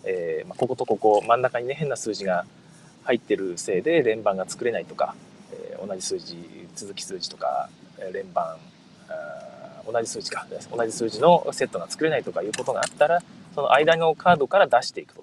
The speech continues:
かですね、そういう戦略も必要ですし、そのリザーブカードを取った時にどこに入れるかという部分もちょっとだけ、えー、なんかね、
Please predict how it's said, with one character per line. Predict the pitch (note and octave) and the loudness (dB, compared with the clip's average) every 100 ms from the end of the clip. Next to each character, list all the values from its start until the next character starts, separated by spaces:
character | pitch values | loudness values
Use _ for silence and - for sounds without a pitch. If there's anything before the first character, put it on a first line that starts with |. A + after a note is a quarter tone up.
| - | -14
か | - | -14
で | - | -14
す | - A#2 | -12 -6
ね、 | C3+ - | -4 2
そ | D3 | 2
う | |
い | D3+ | 4
う | D3+ | 0
戦 | - C#3 | -2 -4
略 | C3 C3 | -4 -6
も | B2 A#2 G2 G2+ | -4 -4 -4 -14
必 | - - G2+ | -20 -12 -6
要 | G2 | -6
で | - | -6
す | - | -10
し、 | - C3+ C#3 _ _ _ - | -4 -4 -4 _ _ _ -8
そ | |
の | A2+ | -4
リ | A2 | 0
ザ | C#3 | 0
ー | D#3 | 0
ブ | |
カ | D#3 D#3+ | 0 0
ー | |
ド | B2 | 0
を | |
取 | F#2 B2+ | -2 -4
っ | |
た | A2 | -6
時 | - - | -10 -8
に | C3 | -4
ど | D3 | -4
こ | G#3 | -2
に | A2+ | -2
入 | |
れ | D#2 | -4
る | D#2+ | -8
か | - | -12
と | - | -14
い | C2 | -16
う | |
部 | C2 B1 B1+ - - E2 - | -20 -20 -20 -20 -20 -20 -10
分 | G2 | -8
も | |
ち | C#3+ | -8
ょ | - | -12
っ | - | -8
と | F#2+ F2+ | -6 -6
だ | F2 - | -10 -10
け、 | |
え | F#2 D#2+ D#2 D#2+ E2 - - _ - - - - - | -10 -10 -14 -18 -18 -20 -20 _ -20 -20 -20 -20 -16
ー、 | |
な | - | -16
ん | |
か | - | -16
ね、 | - | -20